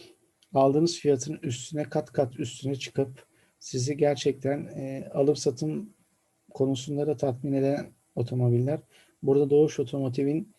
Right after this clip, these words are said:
e, marka algısını da çok iyi yönettiğini anlayabiliyoruz. Gerçekten işlerinde çok başarılı.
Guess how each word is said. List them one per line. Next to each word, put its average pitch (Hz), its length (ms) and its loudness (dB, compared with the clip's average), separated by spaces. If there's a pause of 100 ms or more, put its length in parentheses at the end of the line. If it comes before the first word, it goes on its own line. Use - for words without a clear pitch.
(420)
e, 127 80 -2
marka 131 480 2
algısını 139 600 2
da 127 40 2
çok 123 280 -2
iyi 123 80 2
yönettiğini 131 640 0 (520)
anlayabiliyoruz. 135 1040 0
Gerçekten 135 460 2
işlerinde 127 360 0
çok 127 260 -4
başarılı. 123 560 0